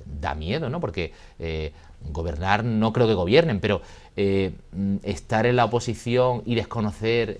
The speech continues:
hasta ese nivel cómo funciona la administración, pues te hace ser en ocasiones muy osado, ¿no? Y a veces decir cosas como las que dijo en el último pleno, ¿no? Que puso incluso en cuestión el trabajo de los técnicos, eh, de mi equipo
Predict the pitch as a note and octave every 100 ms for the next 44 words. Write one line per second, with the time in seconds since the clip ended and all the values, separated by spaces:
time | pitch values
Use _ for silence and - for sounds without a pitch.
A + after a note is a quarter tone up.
0 | - - - - - - G2+ - G2+ F#2+
1 | A#2 A2 F#2+ A2 G#2+ A2+ G#2 G#2+ G2+ G2
2 | G2 F#2 G2+ A#2 E3 - - - - D#2+
3 | - D2+ - - A2+ C3 A#2+ - G2 C3
4 | A#2 A#2 A#2 F2 - D2 D2 D#2 C3+ -
5 | - - - D2+ D#2 D#2 D#2+ G2+ F2 -
6 | F#2 G2+ G2+ A2+ A#2+ F#2 - D#2 D2+ G#2+
7 | G2+ D#2+ D2 C#2+ A#2 A#2+ B2 E2+ D#2+ F#2
8 | G#2+ G#2 G2+ F#2+ F#2+ E2+ - - - E2
9 | E2+ D#2+ - F#2+ G#2+ C3+ A2 - D#2 G2+
10 | B2+ C#3+ - F3+ F3 E3+ F3+ F3 F3+ F3
11 | - - - D2+ D#2 D#2+ E2+ F2 F#2 D#2
12 | A2+ G2 A2 G#2+ G#2+ G#2 G#2